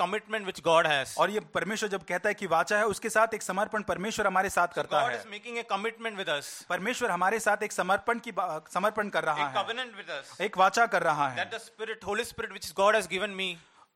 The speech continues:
Speaker 2: और जो पवित्र आत्मा जो परमेश्वर ने मुझे दिया है।
Speaker 1: And the word of God which God has given in our hearts.
Speaker 2: और जो परमेश्वर का वचन जो मेरे हृदय में दिया गया
Speaker 1: And
Speaker 2: है।
Speaker 1: which is in our mouths.
Speaker 2: और जो मेरे मुख में है।
Speaker 1: And God will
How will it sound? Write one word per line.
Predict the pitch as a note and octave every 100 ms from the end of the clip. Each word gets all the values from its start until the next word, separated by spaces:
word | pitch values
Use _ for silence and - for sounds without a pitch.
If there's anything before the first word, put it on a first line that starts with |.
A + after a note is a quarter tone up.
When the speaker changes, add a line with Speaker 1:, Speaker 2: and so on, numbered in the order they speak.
| -
Speaker 2:
और | D#3
जो | G#3
पवित्र | G3+ F#3 F#3+
आत्मा | G3 - A3
जो | G#3
परमेश्वर | F3+ D#3+ A3 B3
ने | G#3+
मुझे | E3+ D#3+
दिया | C#3+ D3
है। | D3+ C3 D3
Speaker 1:
And | G3+ G#3
the | F3
word | G#3 A3+
of | G3
God | A3
which | G3 F3+
God | F#3 G3+
has | F#3+
given | E3 G3
in | G3+
our | F#3+ E3
hearts. | E3 D#3 -
Speaker 2:
और | E3
जो | E3+ G#3
परमेश्वर | F#3+ F3+ A3+ A#3
का | A3 F#3
वचन | E3 - A#3
जो | G#3
मेरे | G3
हृदय | F3 F3 B3
में | A3+
दिया | F3 D#3
गया | D3+ C#3
Speaker 1:
And | F3
Speaker 2:
है। | D3 G3+
Speaker 1:
which | G#3
is | G#3+
in | G#3
our | F#3
mouths. | F#3 F#3 - -
Speaker 2:
और | E3
जो | F#3 A3
मेरे | G#3+ G#3+
मुख | G3 B3+ A3
में | F#3
है। | C#3+ A2+
Speaker 1:
And | G#2+ - D3 E3 D#3+
God | F#3 G#3+
will | G#3+ A3